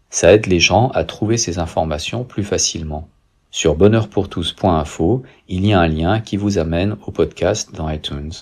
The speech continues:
À l'épisode prochain, avec la suite de la deuxième partie de La superstition la plus dangereuse, d'où vient le droit de gouverner.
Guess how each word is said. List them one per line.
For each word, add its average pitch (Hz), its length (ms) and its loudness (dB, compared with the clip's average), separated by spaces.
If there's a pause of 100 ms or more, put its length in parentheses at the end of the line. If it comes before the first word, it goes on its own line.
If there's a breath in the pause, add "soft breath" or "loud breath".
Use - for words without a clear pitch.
(800)
À 85 100 2
l'épisode 104 460 4
prochain, 113 680 -2
avec 90 280 -4
la 90 100 0
suite - 480 -2
de - 160 -10
la 80 140 2
deuxième 104 420 0
partie 98 540 -2
de 82 400 -2
La 90 180 2
superstition 92 800 -4
la 78 140 -2
plus 80 200 -10
dangereuse, 85 760 -4 (300)
d'où 95 260 0
vient 107 440 -2
le 90 200 -4
droit 90 260 6
de 98 120 -4
gouverner. 80 600 -4